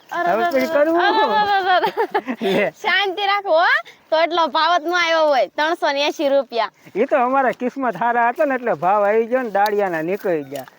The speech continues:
Speaker 1: એમ
Speaker 2: નકર તો
Speaker 1: નહીં.
Speaker 2: અમે રોગડા રોવાના વારા આવે તમારે, આમ જો આમ ઈ, ઈ, એમ વારા આવવાના હતા.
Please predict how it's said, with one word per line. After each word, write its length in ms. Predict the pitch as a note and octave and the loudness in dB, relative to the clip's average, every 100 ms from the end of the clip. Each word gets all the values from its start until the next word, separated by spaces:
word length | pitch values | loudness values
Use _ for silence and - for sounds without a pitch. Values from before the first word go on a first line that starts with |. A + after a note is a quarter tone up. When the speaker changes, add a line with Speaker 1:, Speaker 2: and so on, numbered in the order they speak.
| - | -2
Speaker 1:
એમ 140 | E4+ F#4+ | 0 0
Speaker 2:
નકર 120 | G4+ | 0
તો 220 | A#4 A#4 | 0 0
Speaker 1:
નહીં. 100 | A3 | 0
Speaker 2:
અમે 100 | A3 | 0
રોગડા 420 | F#3 G#3 G#3 G3 | 2 0 0 0
રોવાના 320 | F3 G3 F#3 E3 | 2 2 0 0
વારા 280 | F#3 F3 | 0 0
આવે 220 | D#3+ F3 D3 | 0 0 -2
તમારે, 440 | D#3+ D#3+ D3+ D3 E3 | -4 -4 -4 -4 -2
આમ 120 | E3+ | -2
જો 100 | F#3+ | 0
આમ 340 | A3 F3 F3 G#3+ | 0 0 -2 -2
ઈ, 80 | A#3+ A#3+ A#3 A3 F#3+ G3+ | 0 2 2 2 2 2
ઈ, 200 | F3+ F3+ | 2 0
એમ 200 | G3+ E3+ | 0 0
વારા 280 | F3+ F3 E3 | 0 2 0
આવવાના 320 | E3 D3+ D#3+ | 0 -4 -4
હતા. 200 | F3 | -6